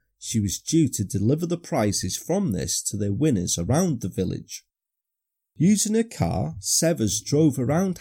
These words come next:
Hambleton delivering these prizes, telling anybody who asked that his parents had decided to go off on the spur of the moment to visit friends down in the south somewhere,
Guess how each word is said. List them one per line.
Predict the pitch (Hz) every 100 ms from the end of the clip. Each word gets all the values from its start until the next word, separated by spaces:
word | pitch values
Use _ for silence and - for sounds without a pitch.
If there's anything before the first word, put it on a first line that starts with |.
| -
Hambleton | 113 92 92 - 95 101
delivering | - 110 180 220 180
these | 117 107 110
prizes, | 110 98 95 101 - - - _ -
telling | - 127 113
anybody | 151 208 - 208 208 208
who | 220
asked | 160 - -
that | 98
his | 95 -
parents | 147 156 104 101 -
had | 101 -
decided | 104 - 131 120 95 -
to | 104
go | - 147 170
off | 139 -
on | 98
the | 95
spur | - - 139 151 147
of | 147
the | 147
moment | 165 151 98 80 - - _ -
to |
visit | 95 123 135 -
friends | - 127 135 98 90
down | - 107 107 107
in | 104
the | 98
south | 92 - 107 98
somewhere, | - 107 98 95 90